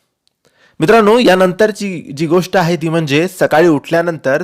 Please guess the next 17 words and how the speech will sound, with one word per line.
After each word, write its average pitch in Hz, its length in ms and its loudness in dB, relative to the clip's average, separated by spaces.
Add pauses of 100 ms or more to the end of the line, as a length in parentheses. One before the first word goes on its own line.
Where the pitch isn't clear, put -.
(120)
थंड 220 320 -2
पाण्याने 143 640 0 (720)
डोळे 151 460 2
धुवायचे. 135 520 -2 (1120)
याने 233 480 6 (560)
रात्रभर 220 600 2
असलेले 202 500 0
द्रव, 175 520 2 (380)
विषाणू, 185 560 0
किटाणू 180 520 -2 (480)
हे 208 100 -2
साफ 180 460 -4
होतात 185 380 -6 (300)
आणि 185 140 -4
डोळ्यांची 131 560 0
नजर 165 340 2
वाढते. 175 400 -2